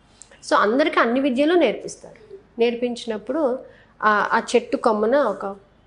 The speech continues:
పిట్ట ఉంది, పిట్ట కన్నును కొట్టాలి అంటాడు. So, అందరిని పిలిచి అడుగుతాడు, దుర్యోధనుడిని, ఆ, ధర్మరాజుని, భీముడిని అందరూ అడుగుతారు. అందరూ ఏం చెప్తారంటే,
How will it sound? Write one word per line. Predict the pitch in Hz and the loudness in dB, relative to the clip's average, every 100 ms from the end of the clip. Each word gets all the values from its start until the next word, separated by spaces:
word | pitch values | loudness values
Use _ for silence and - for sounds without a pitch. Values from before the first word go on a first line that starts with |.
| _ | _
పిట్ట | 226 226 | -6 0
ఉంది, | 247 220 240 359 | 2 2 0 -4
పిట్ట | - - - | -4 -2 -2
కన్నును | 247 220 208 220 269 | -2 0 2 0 -2
కొట్టాలి | 220 185 - 175 | -4 -6 -8 -8
అంటాడు. | 180 240 240 _ _ _ _ _ _ _ _ _ _ _ _ _ _ _ _ _ _ - | -10 -16 -20 _ _ _ _ _ _ _ _ _ _ _ _ _ _ _ _ _ _ -2
So, | 294 | 0
అందరిని | 240 233 254 269 | 2 2 2 2
పిలిచి | 254 233 233 | 0 -2 -4
అడుగుతాడు, | 190 190 180 185 - _ 269 | -4 -6 -12 -16 -20 _ -14
దుర్యోధనుడిని, | 214 196 202 190 196 190 190 190 196 196 196 190 190 190 - - _ | -6 -4 -4 -4 -4 -4 -4 -4 -2 -2 -4 -6 -6 -8 -12 -20 _
ఆ, | - 196 190 196 | -14 -12 -12 -4
ధర్మరాజుని, | 202 202 214 214 208 202 202 196 | 0 2 2 2 0 -2 0 0
భీముడిని | 190 208 208 208 226 | 0 0 2 2 2
అందరూ | 196 208 240 | 0 0 -2
అడుగుతారు. | 180 - - _ - - - | -6 -10 -20 _ -20 -10 -2
అందరూ | 269 302 | 2 4
ఏం | 285 254 | 2 0
చెప్తారంటే, | 254 254 233 226 226 285 240 | -4 -6 -6 -6 -4 -4 -6